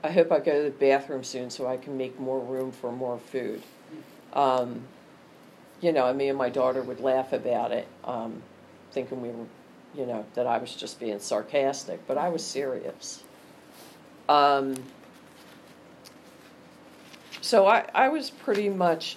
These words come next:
out of control for the last ten years. Um, my,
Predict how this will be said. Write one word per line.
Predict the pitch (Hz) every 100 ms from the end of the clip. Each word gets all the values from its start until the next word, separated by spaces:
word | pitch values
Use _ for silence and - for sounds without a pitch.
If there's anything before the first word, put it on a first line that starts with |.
| -
out | 156 156
of | 147 -
control | 135 - 143 135
for | 135 131
the | 127
last | 123 127 120 120 -
ten | - 127 127
years. | 131 123 113 113 - - - - - - - -
Um, | 156 139 139 135 135 127 - - - - - - - - - - - - - - - -
my, | 180 175 180